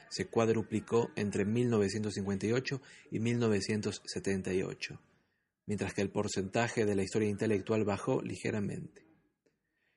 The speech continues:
En mil novecientos setenta y ocho hubo tres veces más tesis doctorales incluida-, concluidas en historia social que en historia intelectual. La historia social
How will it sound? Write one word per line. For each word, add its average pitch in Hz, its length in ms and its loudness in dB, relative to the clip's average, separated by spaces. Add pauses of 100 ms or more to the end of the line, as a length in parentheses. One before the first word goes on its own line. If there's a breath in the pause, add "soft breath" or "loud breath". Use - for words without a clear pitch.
(160)
En 113 120 0
mil 143 160 6
novecientos 131 520 6
setenta 107 400 2
y 117 100 8
ocho 101 400 4 (100)
hubo 120 240 6
tres 135 220 2
veces 127 540 2
más 113 340 -2
tesis 123 300 2
doctorales 107 580 0
incluida-, 107 640 0
concluidas 127 720 4 (300 loud breath)
en 92 120 -4
historia 113 340 4
social 127 540 0 (420 loud breath)
que 107 200 2
en 101 60 2
historia 104 300 2
intelectual. 92 680 -4 (680)
La - 100 -4
historia 110 300 2
social 127 560 2